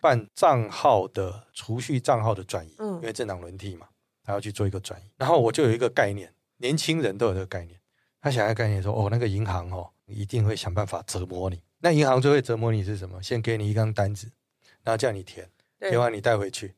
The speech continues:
Speaker 2: 嗯。
Speaker 1: 填完之后来跟他说，“哎，这个住址要填。”
Speaker 2: <laughs>
Speaker 1: 再拿回去，来来回回两个礼拜。这是我们一开始传统对于官僚体系的想象。好，解决这个问题最好的方法是什么？你知道吗？带的所有的章，我一个人哦，
Speaker 2: 嗯。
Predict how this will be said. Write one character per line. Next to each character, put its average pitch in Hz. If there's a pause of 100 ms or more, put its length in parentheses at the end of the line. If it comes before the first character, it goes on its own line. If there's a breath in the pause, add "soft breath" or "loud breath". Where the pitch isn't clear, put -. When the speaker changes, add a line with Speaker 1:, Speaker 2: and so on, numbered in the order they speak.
Speaker 2:
嗯。 190
Speaker 1:
填 120
完 120
之 117
后 110
来 90 (240)
跟 110
他 110
说 117 (100)
，“哎， 113 (220)
这 -
个 113
住 127
址 101
要 107
填。” -
Speaker 2:
<laughs> 262
Speaker 1:
再 113
拿 95
回 98
去， 98 (420 soft breath)
来 127
来 123
回 113
回 107
两 92
个 87
礼 82 (100)
拜。 92 (320)
这 -
是 170
我 127
们 107
一 151
开 -
始 110
传 -
统 90
对 104
于 90
官 107
僚 90
体 -
系 98
的 92
想 78
象。 90 (200)
好， -
解 107
决 104
这 127
个 127
问 127
题 -
最 110
好 92
的 90
方 101
法 95
是 95
什 92
么？ 90
你 90
知 101
道 110
吗？ 98 (180)
带 117
的 98
所 104
有 101
的 92
章， 95
我 110
一 135
个 123
人 101
哦， 101 (100)
Speaker 2:
嗯。 196